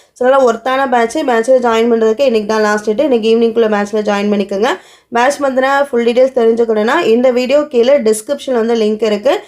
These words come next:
பேப்பர் ஒன்னுக்கு தனியா கொடுத்துருக்கோம், பேப்பர் டூக்கு தனியா கொடுத்துருக்கோம். பார்த்துட்டு ஜாயின் பண்றவங்க சீக்கிரம் வந்து ஜாயின் பண்ணிக்கோங்க.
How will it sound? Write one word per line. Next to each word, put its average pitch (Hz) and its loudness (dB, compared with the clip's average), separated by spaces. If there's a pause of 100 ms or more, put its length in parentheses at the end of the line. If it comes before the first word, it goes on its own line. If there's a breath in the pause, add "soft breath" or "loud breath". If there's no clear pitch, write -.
(280 loud breath)
பேப்பர் 247 2
ஒன்னுக்கு 262 2
தனியா 240 0
கொடுத்துருக்கோம், 226 -2
பேப்பர் 233 0
டூக்கு 247 0
தனியா 214 0
கொடுத்துருக்கோம். 208 -2
பார்த்துட்டு 233 -2
ஜாயின் 220 0
பண்றவங்க 202 -2
சீக்கிரம் 226 -2
வந்து 190 0
ஜாயின் 190 -2
பண்ணிக்கோங்க. 170 -6